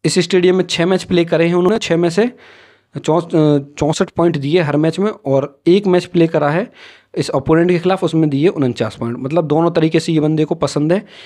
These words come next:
खेलना, ठीक है। अब आता है डेविड मिलर। डेविड मिलर पचास पॉइंट, अ, सॉरी, पचास परसेंट सिलेक्शन परसेंटेज है इनका। और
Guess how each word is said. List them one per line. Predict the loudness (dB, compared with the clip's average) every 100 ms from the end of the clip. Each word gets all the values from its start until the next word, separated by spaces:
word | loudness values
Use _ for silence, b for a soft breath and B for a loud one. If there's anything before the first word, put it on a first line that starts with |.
| B
खेलना, | -4 -2 -2
ठीक | -4 -2
है। | -2 -4 B B B B B B -4
अब | 0
आता | 0
है | 2
डेविड | 4 4
मिलर। | 2 0
डेविड | 0 0 2 2
मिलर | 4 2 0
पचास | -2 -2 -2 0
पॉइंट, | 0 0 2
अ, | 4 2 2 0 0
सॉरी, | 2 0
पचास | 2 0 0
परसेंट | 0 0 0
सिलेक्शन | -2 0 -2
परसेंटेज | -2 0 2 2 2
है |
इनका। | 2 -2 -6 B B B B B
और | 0 0 0